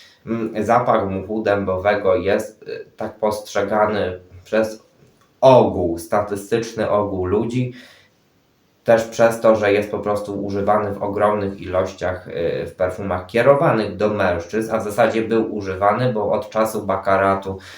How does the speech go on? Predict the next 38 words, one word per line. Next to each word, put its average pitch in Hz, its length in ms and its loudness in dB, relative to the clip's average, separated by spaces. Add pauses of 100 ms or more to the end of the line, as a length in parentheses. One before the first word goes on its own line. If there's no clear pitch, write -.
(240)
zawartość 95 600 -2
tego 95 220 -4
mchu 95 240 -6
dębowego 92 600 -4
drastycznie 92 600 -4
skoczyła 92 520 -2
w - 120 -8
górę, 98 240 -2
również 92 340 -8
w - 40 -14
zapachach 90 640 -6 (180)
skierowanych 92 680 -2
dla 90 180 0
kobiet. 95 500 -2 (720)
Kochani, 117 480 2 (600)
mam 143 260 2
nadzieję, 165 340 2
że 135 180 0
dużo 151 240 -2
dowiedzieliście 127 680 -2
się 110 240 0
o, - 60 -10
o - 140 -4
tym 123 260 -4
filmie. 87 400 -4
Ja 107 180 4
wiem, 139 260 0
że 120 160 4
on 120 160 0
był 104 240 -2
głównie, 104 500 -4 (440)
e, 104 380 4
mm, 101 360 -8
poświęcony 113 580 -2
właśnie 113 340 -4
zapachowi 113 580 -4
Baccarat 113 600 0
Rouge, 110 280 -6